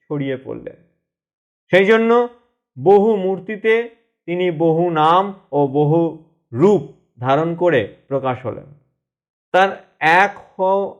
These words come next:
হওয়াও বহু হওয়ার সংকল্প পূর্ণ হল। জগৎ নির্মাণকালে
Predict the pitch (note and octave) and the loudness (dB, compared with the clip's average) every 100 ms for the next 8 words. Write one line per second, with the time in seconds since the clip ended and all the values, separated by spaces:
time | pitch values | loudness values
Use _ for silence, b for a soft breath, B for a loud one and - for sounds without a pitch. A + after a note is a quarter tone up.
0 | _ _ E3 F3 F#3+ G#3 G#3 _ _ _ | _ _ 0 4 4 2 -2 _ _ _
1 | _ _ - C#3 E3 E3+ F3 F3+ F#3+ F#3+ | _ _ -8 -4 -2 0 0 2 0 -2
2 | - _ _ _ - D3 D3 D#3+ D#3+ E3+ | -12 _ _ _ -8 -6 -2 -2 -2 -4
3 | F3 F3 F3+ F3+ F#3 G3+ _ _ _ _ | -2 -2 -2 -4 -6 -8 _ _ _ _
4 | _ _ _ _ _ _ _ _ _ _ | _ _ _ _ _ _ _ _ _ _
5 | C3+ F#3 G3 A#3 G#3+ A3 A3 B3 B3 A#3+ | 2 4 4 2 0 -4 0 0 0 -2
6 | D#3 G#2 | -2 -6